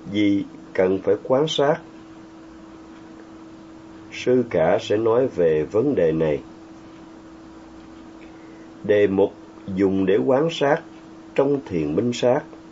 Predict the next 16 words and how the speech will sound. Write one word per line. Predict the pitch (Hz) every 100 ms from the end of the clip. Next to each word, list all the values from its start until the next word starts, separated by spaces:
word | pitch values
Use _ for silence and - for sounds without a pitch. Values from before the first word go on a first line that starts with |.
| - - - - - - -
là | 87 90
các | - 127 151
hiện | 92 87 90
tượng, | 87 82 90 101 - - - - - -
danh | 107 107 107 104
sắc, | 123 123 - - - - - - - - - - - -
sinh | - 151 143 139
khởi | - 87 87 151 -
theo | 127 123
tương | 131 123
quan | 127 120 120 117
nhân | 127 127 127 -
quả | 80 78 110 147 - - - - - - - - - -
và | 90 80
mang | 104 120 123
đặc | 92